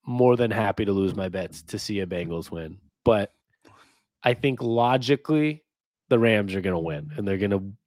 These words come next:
I just think they're so much better than the Bengals, which they are. They are so much better, but that's not always how football works, right? 'Cause you have a guy like Joe Burrow, and you have a Cinderella story like the Bengals, and sometimes those teams just prevail,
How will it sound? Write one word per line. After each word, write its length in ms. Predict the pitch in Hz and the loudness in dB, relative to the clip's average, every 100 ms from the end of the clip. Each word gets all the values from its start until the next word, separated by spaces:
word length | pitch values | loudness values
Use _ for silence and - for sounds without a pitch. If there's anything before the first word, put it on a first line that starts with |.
| - 92 | -8 -6
I 180 | - 113 | -2 -2
just 140 | - | 0
think 140 | 143 120 | 0 2
they're 120 | 117 | 2
so 280 | - - 110 | 0 -2 0
much 300 | 98 95 104 | 0 -2 0
better 400 | 92 87 85 - _ _ _ _ _ _ _ _ _ _ _ - | 0 0 -4 -8 _ _ _ _ _ _ _ _ _ _ _ -4
than 140 | 110 | -2
the 60 | 107 | 0
Bengals, 320 | 110 104 98 | 0 0 -2
which 140 | 139 - | -2 2
they 120 | 147 | 2
are. 380 | - 139 101 - - | 4 4 4 -2 -2
They 140 | 151 | 0
are 200 | 151 151 156 | 4 4 4
so 120 | 165 | 4
much 180 | 151 - | 2 0
better, 200 | 147 147 | 4 4
but 100 | 143 | 4
that's 220 | 143 156 180 | 2 2 2
not 160 | 170 | 4
always 220 | 165 165 | 6 6
how 100 | 151 139 | 6 4
football 320 | 131 117 101 | 4 2 2
works, 380 | - - - - | -2 -14 -10 0
right? 320 | 113 104 107 | 2 2 -2
'Cause 200 | - 104 | -4 0
you 80 | 117 | 2
have 100 | 110 | 2
a 40 | |
guy 140 | 107 104 | 0 -2
like 200 | 101 101 | -4 -4
Joe 140 | 107 | -4
Burrow, 360 | 95 95 90 87 - | -2 -2 -4 -6 -8
and 100 | 113 | -6
you 80 | 107 | -4
have 160 | 107 98 | -2 -4
a 60 | |
Cinderella 480 | - 107 101 95 92 | -4 -4 -2 -2 -2
story 320 | - 98 90 | -2 0 0
like 180 | 85 87 | -4 -8
the 60 | 92 | -8
Bengals, 420 | 90 92 113 127 | -6 -2 -2 -2
and 120 | 104 95 | -4 -6
sometimes 420 | 123 147 180 160 | -6 -4 -2 0
those 160 | 165 | -2
teams 280 | - 175 240 | 0 -2 -2
just 180 | - 170 | -4 0
prevail, 420 | 190 208 240 - | 2 4 0 -2